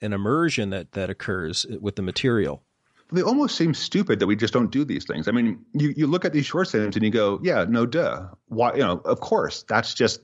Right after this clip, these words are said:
Speaker 2: you know, that's the right way of doing it." And so it's not, you know, I mean, for me, I, I, I'm,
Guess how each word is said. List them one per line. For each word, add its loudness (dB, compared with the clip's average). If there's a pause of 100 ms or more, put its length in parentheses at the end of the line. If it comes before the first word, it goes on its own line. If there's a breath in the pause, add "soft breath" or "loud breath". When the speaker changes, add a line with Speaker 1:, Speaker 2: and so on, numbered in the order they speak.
Speaker 2:
you 0
know, 2
that's 2
the 0
right 4
way 0
of -2
doing 0
it." -2
And 0
so 6
it's 2
not, 0 (260 loud breath)
you 0
know, 4
I 2
mean, 2
for 0
me, 2
I, 0
I, -4
I'm, 2